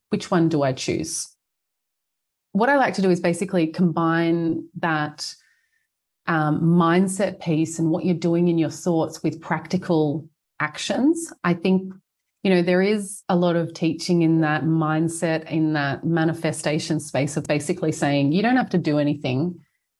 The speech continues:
It'll all happen for you." And it's absolutely true. If you can believe that,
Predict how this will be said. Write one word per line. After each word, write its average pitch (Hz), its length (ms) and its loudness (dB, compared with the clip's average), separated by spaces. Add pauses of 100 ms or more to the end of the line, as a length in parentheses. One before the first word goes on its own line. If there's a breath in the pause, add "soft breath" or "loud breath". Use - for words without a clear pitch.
(140)
It'll 170 180 4
all 143 100 2
happen 135 360 -4
for 147 180 0
you." 175 380 -4
And 180 100 6
it's - 200 -2
absolutely 180 580 -2
true. - 360 -6
If 185 140 -4
you 262 100 2
can 208 140 2
believe 147 640 2
that, 143 560 -2